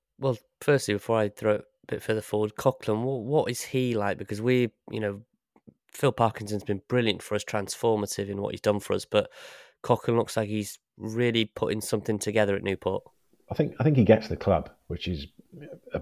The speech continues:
Speaker 2: a big thing. He's, he sort of, um, he came in and just got back to basics, sorted 'em out defensively. And he's, he's just got 'em working hard, and, uh,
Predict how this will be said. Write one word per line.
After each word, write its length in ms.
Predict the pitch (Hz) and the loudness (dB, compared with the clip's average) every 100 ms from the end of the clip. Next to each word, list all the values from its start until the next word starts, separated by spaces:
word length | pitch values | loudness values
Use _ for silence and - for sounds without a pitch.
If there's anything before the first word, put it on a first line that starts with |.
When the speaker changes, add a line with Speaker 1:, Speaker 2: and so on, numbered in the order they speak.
| - | -4
Speaker 2:
a 100 | - | -2
big 260 | 196 98 - | 2 2 2
thing. 220 | 98 82 | -2 0
He's, 240 | 90 85 - - 78 | -2 -4 -10 -14 -10
he 100 | - | -6
sort 300 | 101 110 101 | -2 0 -2
of, 120 | - 98 | -2 2
um, 420 | 95 90 87 76 _ _ _ _ _ _ | 2 2 -2 -6 _ _ _ _ _ _
he 100 | 101 | -4
came 340 | - 120 120 | 0 4 6
in 140 | 101 90 | 6 4
and 160 | 90 | 2
just 220 | 85 85 - _ _ _ _ | 0 -4 -10 _ _ _ _
got 340 | 113 87 - - | -4 -4 -6 -2
back 220 | 98 - | -2 -2
to 100 | 87 | -4
basics, 720 | 90 85 - 87 - - - _ _ _ _ - | 0 -2 0 -6 -6 -16 -16 _ _ _ _ -18
sorted 320 | - 104 80 | -2 0 2
'em 80 | 90 | 0
out 180 | 87 85 | 0 -4
defensively. 760 | - 90 80 - 80 82 78 _ _ - _ _ | -4 -4 -4 -6 -4 -4 -4 _ _ -20 _ _
And 100 | - - - | -12 -10 -2
he's, 180 | 107 - | -2 2
he's 160 | 120 | 2
just 160 | 151 - | 2 4
got 140 | 107 | 6
'em 80 | 98 | 8
working 340 | 110 107 107 | 8 6 4
hard, 300 | 80 82 82 | 2 2 2
and, 100 | 92 | 2
uh, 100 | 98 | 0